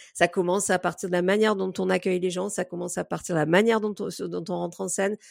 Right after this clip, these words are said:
quelles questions on pose, et cetera. Ce positionnement, quel est notre positionnement ? Et en fait, souvent, c'est un effet miroir de,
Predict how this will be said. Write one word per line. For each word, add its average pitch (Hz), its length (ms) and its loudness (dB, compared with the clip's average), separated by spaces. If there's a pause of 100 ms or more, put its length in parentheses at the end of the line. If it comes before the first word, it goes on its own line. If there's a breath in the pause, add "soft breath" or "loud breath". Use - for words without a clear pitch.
(360 loud breath)
quelles 214 220 8
questions 214 400 4
on 208 60 -4
pose, 220 280 0
et 196 80 -4
cetera. 202 380 -6
Ce 214 120 -4
positionnement, 226 760 -2
quel 220 240 0
est 226 40 -2
notre 190 200 -6
positionnement ? 185 760 -4
Et 170 140 0
en 165 80 -2
fait, 190 320 -4
souvent, 180 260 -6
c'est 190 120 -4
un 175 100 -2
effet 165 200 -6
miroir 175 380 -6
de, 156 240 0